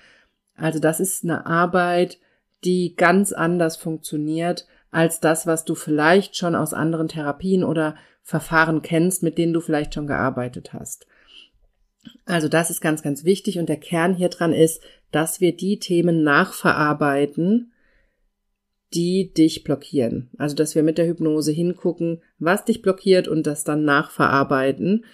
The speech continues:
mit verschiedenen Methoden. Und das ist der Schlüssel in der Psychosomatik,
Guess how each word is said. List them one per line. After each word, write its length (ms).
mit 180
verschiedenen 580
Methoden. 640
Und 320
das 260
ist 160
der 80
Schlüssel 380
in 100
der 100
Psychosomatik, 1080